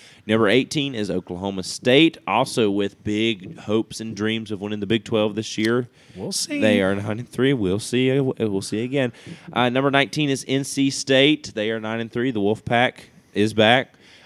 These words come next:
Speaker 1: Uh, number
Speaker 2: Causing
Speaker 1: twenty,
Speaker 2: mass destruction.
Speaker 1: uh, number twenty is Oregon State. R I P to
Speaker 2: We
Speaker 1: our
Speaker 2: love you,
Speaker 1: Pac-,
Speaker 2: Beavs.
Speaker 1: to, we love the Beavs. Uh, R I P to our Pac-twelve champions. My Pac-twelve champions this year, eight and four.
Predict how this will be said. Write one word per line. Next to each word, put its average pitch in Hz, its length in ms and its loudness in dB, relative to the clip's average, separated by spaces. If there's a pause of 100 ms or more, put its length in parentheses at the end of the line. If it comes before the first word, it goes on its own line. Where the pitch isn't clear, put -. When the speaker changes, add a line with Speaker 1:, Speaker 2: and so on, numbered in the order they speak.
Speaker 1:
Uh, 120 240 0
number 117 140 -4
Speaker 2:
Causing 135 260 4
Speaker 1:
twenty, 143 100 0
Speaker 2:
mass - 160 0
destruction. 101 460 -4 (180)
Speaker 1:
uh, 65 60 -18 (320)
number 120 240 -4
twenty 135 340 -2
is 117 140 0
Oregon 123 400 2
State. 120 440 2
R 117 160 0
I 113 140 2
P 123 540 0 (460)
to - 100 -6
Speaker 2:
We 139 60 2
Speaker 1:
our - 40 2
Speaker 2:
love 127 160 4
you, - 60 0
Speaker 1:
Pac-, - 60 0
Speaker 2:
Beavs. 90 380 2
Speaker 1:
to, 85 60 -12
we 110 160 -2
love 127 240 6
the 127 80 4
Beavs. 120 540 8 (100)
Uh, 90 40 0
R 104 500 2
I 107 80 2
P 101 300 -2
to 101 140 -4
our 92 120 0
Pac-twelve 95 800 -4
champions. 104 580 -4
My 113 160 -4
Pac-twelve 85 460 -4
champions 80 400 -4
this 80 180 -12
year, 82 160 -4
eight 90 180 -2
and 82 120 -16
four. 101 400 2